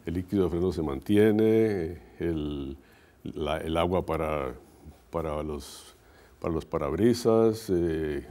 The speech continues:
hay algún líquido hidráulico para la transmisión o no. He, he oído, digamos, que, que se le va a poner caja de cambios para que aumente la autonomía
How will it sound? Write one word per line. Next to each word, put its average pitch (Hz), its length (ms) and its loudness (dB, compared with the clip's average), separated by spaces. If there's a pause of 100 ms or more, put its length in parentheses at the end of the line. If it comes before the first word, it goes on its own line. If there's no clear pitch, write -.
hay 90 140 -2
algún 95 280 -2
líquido 92 520 0
hidráulico 113 640 2 (560)
para 82 140 -2
la 76 160 -4
transmisión 78 560 0
o 95 80 0
no. 107 180 2
He, 104 220 0
he 104 40 4
oído, 113 440 8
digamos, 107 340 2
que, 85 200 -2 (520)
que - 100 -4
se 90 100 -6
le 82 80 0
va 82 120 0
a 87 60 -6
poner 98 260 -2
caja 101 220 2
de 95 60 0
cambios 101 440 0
para 71 220 -6
que 71 320 -8
aumente 85 420 -4
la 92 60 0
autonomía 82 600 -4